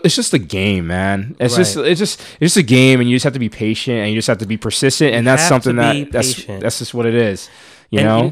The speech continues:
Speaker 2: you know
Speaker 1: and it's
Speaker 2: what's
Speaker 1: tough in a, in a, sorry to interrupt. It's
Speaker 2: No,
Speaker 1: tough.
Speaker 2: go ahead.
Speaker 1: It, it's tough in a, in an instant gratification era that we're in. It's
Speaker 2: Uh-huh.
Speaker 1: very tough to, to be patient in this era. It's very, very tough 'cause everything is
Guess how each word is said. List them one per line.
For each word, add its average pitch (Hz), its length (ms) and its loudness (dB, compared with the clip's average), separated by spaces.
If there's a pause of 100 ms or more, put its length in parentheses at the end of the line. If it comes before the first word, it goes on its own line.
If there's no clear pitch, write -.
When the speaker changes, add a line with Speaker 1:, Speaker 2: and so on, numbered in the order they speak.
Speaker 2:
you 165 60 0
know 175 80 2
Speaker 1:
and - 40 6
it's 170 120 4
Speaker 2:
what's - 60 -8
Speaker 1:
tough 208 360 6
in 143 100 2
a, 139 140 2 (100)
in 139 100 -2
a, 120 240 0
sorry 135 220 4
to 127 60 4
interrupt. 120 320 2
It's 123 160 -4
Speaker 2:
No, 147 60 -8
Speaker 1:
tough. 160 160 6
Speaker 2:
go 135 120 2
ahead. 110 120 -2
Speaker 1:
It, - 60 -16 (240)
it's - 200 0
tough 170 260 4
in 135 160 2
a, 117 300 4
in 123 80 -2
an 120 80 -4
instant 131 320 -4
gratification 117 580 0
era 104 220 2
that 98 160 0
we're 90 140 -2
in. 90 380 -8
It's 90 140 -12
Speaker 2:
Uh-huh. 113 80 0
Speaker 1:
very 120 220 4
tough 101 300 -2
to, 107 100 -10
to 78 240 -16
be 92 100 -8
patient 82 460 -8
in 98 100 -10
this 95 160 -10
era. 80 240 -8
It's - 140 -12
very, 95 400 -4
very 82 260 -6
tough 85 240 -8 (300)
'cause 123 160 -2
everything 120 420 -2
is 101 260 -8